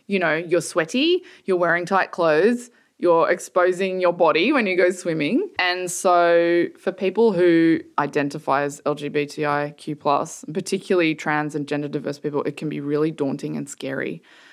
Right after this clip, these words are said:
Um, and as a result, a lot of people don't exercise. Yeah, so basically the management team came on board. We're owned by Moreland Council,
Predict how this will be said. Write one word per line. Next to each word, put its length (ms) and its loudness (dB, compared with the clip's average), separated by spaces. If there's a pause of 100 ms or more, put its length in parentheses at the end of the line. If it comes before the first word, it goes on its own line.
Um, 160 -2
and 160 0
as 160 0
a 80 0
result, 400 2
a 40 -4
lot 180 0
of 80 -14
people 240 -4
don't 260 -2
exercise. 680 -8 (120)
Yeah, 220 4
so 680 4 (260)
basically 600 2
the 100 0
management 440 -2
team 260 -4
came 200 -4
on 140 -2
board. 460 -2
We're 120 2
owned 280 2
by 100 4
Moreland 380 -2
Council, 500 -2